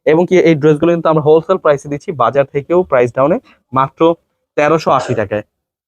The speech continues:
খুবই সুন্দর প্রোডাক্ট, এগুলো কিন্তু আমরা পাইকারি দামে দিচ্ছি মাত্র তেরোশো আশি টাকায়। এগুলো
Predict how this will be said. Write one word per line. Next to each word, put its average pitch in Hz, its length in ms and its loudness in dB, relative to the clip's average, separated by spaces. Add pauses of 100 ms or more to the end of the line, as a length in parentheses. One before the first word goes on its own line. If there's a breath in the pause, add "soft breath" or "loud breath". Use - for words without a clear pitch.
(960)
খুবই 202 300 2
সুন্দর 165 280 2
প্রোডাক্ট, 165 320 2
এগুলো 143 160 2
কিন্তু 147 180 -2
আমরা 135 180 0
পাইকারি 139 280 0
দামে 143 180 2
দিচ্ছি 147 260 -4
মাত্র 147 140 0 (120)
তেরোশো 147 300 0
আশি - 200 -12
টাকায়। 170 200 0
এগুলো 147 220 0